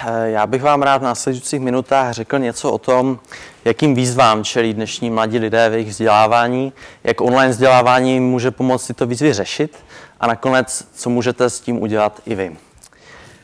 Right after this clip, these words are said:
Eh, na úvod bych se vás ale zeptal, jestli jste v životě měli někdy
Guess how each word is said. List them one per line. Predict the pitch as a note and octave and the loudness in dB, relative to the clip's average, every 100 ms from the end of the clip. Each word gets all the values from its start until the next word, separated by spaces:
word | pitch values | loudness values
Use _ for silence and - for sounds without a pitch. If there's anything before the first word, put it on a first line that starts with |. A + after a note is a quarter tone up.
| _ _ - | _ _ -10
Eh, | G#2+ G#2 G#2+ | -8 -8 -6
na | G#2+ B2 | -4 -2
úvod | D#3 E3 E3+ - - | 0 2 0 -4 -12
bych | C3 | -10
se | - | 0
vás | D#3+ D#3 D#3+ | 2 2 0
ale | E3 | -2
zeptal, | D3 B2+ D#3+ E3 E3 - - - - _ - | -2 -2 4 4 4 -2 -20 -20 -20 _ -10
jestli | G#2+ D3+ | -6 -4
jste | - F#3 | 2 4
v | |
životě | D3+ D#3 D#3 F3 | 4 4 4 4
měli | D#3+ D#3 | 6 6
někdy | D#3 D3+ D#3 E3 | 6 4 4 2